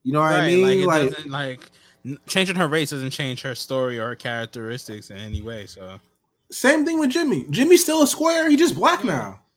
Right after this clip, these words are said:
Speaker 1: You know
Speaker 2: Yeah,
Speaker 1: what I
Speaker 2: <laughs>
Speaker 1: mean?
Speaker 2: he's just white. He's just a cornball brother.
Speaker 1: <laughs> Yeah, he's just, he, he, he a little bit more Robert, Robert
Speaker 2: Yeah,
Speaker 1: Griffin-ish right now. You
Speaker 2: exactly,
Speaker 1: know what I
Speaker 2: exactly,
Speaker 1: mean?
Speaker 2: exactly.
Speaker 1: Uh, but yeah, I thought My Adventures Superman really cool. Um,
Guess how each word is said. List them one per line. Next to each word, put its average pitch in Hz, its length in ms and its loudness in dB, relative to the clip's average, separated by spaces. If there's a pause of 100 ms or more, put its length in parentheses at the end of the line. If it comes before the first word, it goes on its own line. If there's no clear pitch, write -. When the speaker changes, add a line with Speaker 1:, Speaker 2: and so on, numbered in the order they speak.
(200)
Speaker 1:
You 214 60 -2
know 233 80 6
Speaker 2:
Yeah, 294 140 6
Speaker 1:
what 294 60 2
I 339 140 2
Speaker 2:
<laughs> - 0 -
Speaker 1:
mean? 349 180 -2
Speaker 2:
he's 156 180 -4
just 139 400 -8
white. 135 320 -12 (200)
He's 151 100 -18
just - 140 -14
a - 40 -12
cornball 147 440 -4
brother. 92 300 -12 (140)
Speaker 1:
<laughs> - 160 -20
Yeah, 294 260 12
he's - 400 6
just, - 420 -8 (400)
he, - 140 6 (160)
he, 330 160 10 (100)
he 294 60 8
a 302 60 10
little 294 180 10
bit 285 120 2
more 269 180 6
Robert, 277 400 6
Robert 262 260 6
Speaker 2:
Yeah, 208 60 0
Speaker 1:
Griffin-ish 208 760 0
right 170 220 0
now. 156 280 2
You 160 180 2
Speaker 2:
exactly, - 20 8
Speaker 1:
know 196 80 6
what 202 100 4
I 214 300 2
Speaker 2:
exactly, 262 340 -2
Speaker 1:
mean? 285 100 -6 (120)
Speaker 2:
exactly. 120 680 -8 (540)
Speaker 1:
Uh, 190 520 6
but 196 160 2
yeah, 185 140 8
I 202 60 4
thought 214 240 0
My 185 100 2
Adventures 185 280 -4
Superman 170 300 -6
really 160 200 -6
cool. 170 440 -8
Um, 151 220 -4